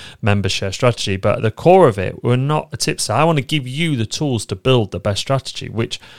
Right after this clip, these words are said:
for you, which is the Super Trader framework, which every member has, everyone has. Um, I put it on YouTube, I put it on this podcast. Uh, I think I maybe put it on the blog as well.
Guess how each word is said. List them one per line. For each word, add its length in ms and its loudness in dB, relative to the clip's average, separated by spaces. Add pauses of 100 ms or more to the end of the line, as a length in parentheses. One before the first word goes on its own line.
(460)
for 120 0
you, 280 2
which 220 -2
is 140 2
the 80 0
Super 280 0
Trader 240 0
framework, 500 2
which 220 -6
every 320 2
member 360 0
has, 380 -4
everyone 460 0
has. 380 -10 (500)
Um, 440 0 (260)
I 80 -4
put 160 4
it 80 2
on 140 4
YouTube, 420 2
I 80 2
put 160 -2
it 80 -2
on 80 -4
this 100 -4
podcast. 580 0 (120)
Uh, 320 -2
I 40 -8
think 220 -6
I 60 -20
maybe 260 -2
put 180 -4
it 60 -2
on 80 -6
the 60 -6
blog 460 -4
as 140 -10
well. 400 -6